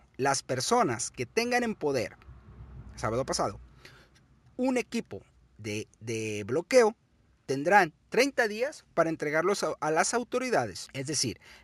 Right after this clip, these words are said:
las unidades de la Secretaría de Seguridad y Protección Ciudadana de todo el país, eh, lo asegurarán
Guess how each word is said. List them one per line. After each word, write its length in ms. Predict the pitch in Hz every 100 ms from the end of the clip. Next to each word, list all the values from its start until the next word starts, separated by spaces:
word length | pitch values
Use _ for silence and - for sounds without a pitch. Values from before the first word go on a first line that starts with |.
| -
las 320 | 143 139 -
unidades 600 | 143 131 156 190 160 120
de 80 | 123
la 100 | 123
Secretaría 500 | 117 120 - 131 185
de 60 |
Seguridad 360 | - 131 131 170
y 60 |
Protección 480 | 151 120 - - 175
Ciudadana 440 | 175 220 196 156 123
de 160 | 107 - -
todo 200 | 262 277
el 80 |
país, 440 | 269 - 127 95 - _
eh, 420 | 117 120 120 120 - _ _ _ _ _ _
lo 200 | 143 170
asegurarán 760 | 185 - 202 220 240 220 226